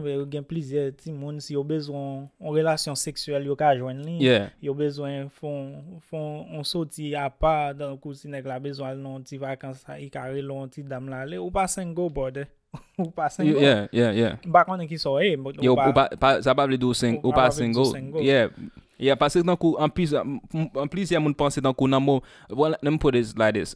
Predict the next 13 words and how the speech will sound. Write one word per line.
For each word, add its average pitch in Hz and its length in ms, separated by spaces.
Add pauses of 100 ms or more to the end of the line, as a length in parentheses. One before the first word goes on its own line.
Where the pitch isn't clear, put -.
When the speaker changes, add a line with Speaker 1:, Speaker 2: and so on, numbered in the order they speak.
Speaker 2:
Uh, 104 80
most 165 240
people 156 300
who 143 120
find, 135 440
um, 123 200
themselves 131 400
lonely 151 600
or 127 200
in 127 120
a 127 40
loneliness 139 880
state, - 600